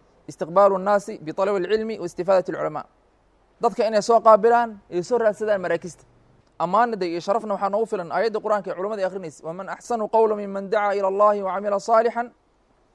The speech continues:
وقال إنني من المسلمين." Intaasaa ammaan idinkugu filan. Dadka marka waxaa la rabaa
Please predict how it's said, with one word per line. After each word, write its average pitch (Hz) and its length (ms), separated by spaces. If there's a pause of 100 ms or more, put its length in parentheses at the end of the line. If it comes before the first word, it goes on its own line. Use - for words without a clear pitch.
وقال 208 320
إنني 220 360
من 208 120
المسلمين." 190 520 (280)
Intaasaa 233 380
ammaan 196 240
idinkugu 170 280
filan. 156 200 (880)
Dadka 254 200
marka 247 200
waxaa 226 180
la 208 60
rabaa 170 220